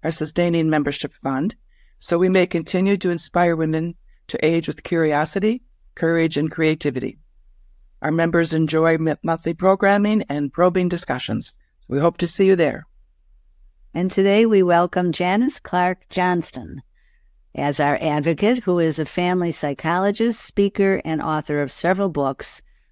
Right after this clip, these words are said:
Speaker 2: most recently Transforming Retirement, Rewire, and Grow Your Legacy.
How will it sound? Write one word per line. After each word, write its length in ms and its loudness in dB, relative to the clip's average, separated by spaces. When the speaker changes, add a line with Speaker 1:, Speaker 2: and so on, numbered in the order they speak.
Speaker 2:
most 280 0
recently 600 0
Transforming 800 0
Retirement, 840 -2
Rewire, 680 2
and 200 -4
Grow 180 0
Your 220 2
Legacy. 680 -4